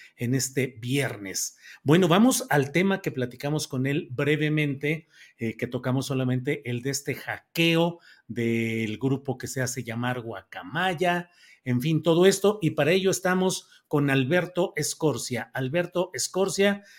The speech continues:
periodista e investigador en redes sociales. Alberto, buenas tardes.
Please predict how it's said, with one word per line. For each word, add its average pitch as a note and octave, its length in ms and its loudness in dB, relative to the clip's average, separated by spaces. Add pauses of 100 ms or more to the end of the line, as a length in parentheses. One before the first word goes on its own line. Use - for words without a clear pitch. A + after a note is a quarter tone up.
(140)
periodista D3+ 760 2
e D3+ 80 2
investigador C#3 800 0
en D3+ 160 0
redes E3+ 340 0
sociales. C#3+ 720 0 (400)
Alberto, D3 840 2
buenas G3 340 2
tardes. C#3 640 0